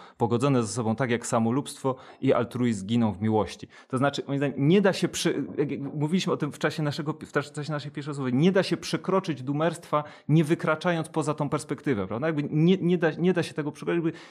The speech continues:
nie, nie włączając, y, nie włączając myśli, myśli o Golgocie i o zmartwychwstaniu, prawda? Znaczy ten, ten świat już jest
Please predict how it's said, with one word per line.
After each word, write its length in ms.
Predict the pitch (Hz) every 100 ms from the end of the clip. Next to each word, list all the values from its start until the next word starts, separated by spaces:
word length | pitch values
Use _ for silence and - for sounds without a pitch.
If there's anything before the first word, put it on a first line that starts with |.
| -
nie, 160 | 139 170
nie 160 | 175 156
włączając, 720 | 170 160 170 165 151 147 -
y, 600 | 135 139 139 - - - - -
nie 240 | 101 156 143
włączając 380 | 156 170 147
myśli, 400 | 151 170 - 147
myśli 280 | 131 156 147
o 80 | 139
Golgocie 520 | 143 135 147 147 135
i 60 | 127
o 40 |
zmartwychwstaniu, 600 | 131 156 - 127 131 107
prawda? 200 | 101 104
Znaczy 140 | 160 156
ten, 200 | 156 143
ten 180 | - 143
świat 240 | 185 165
już 100 | 147
jest 180 | 143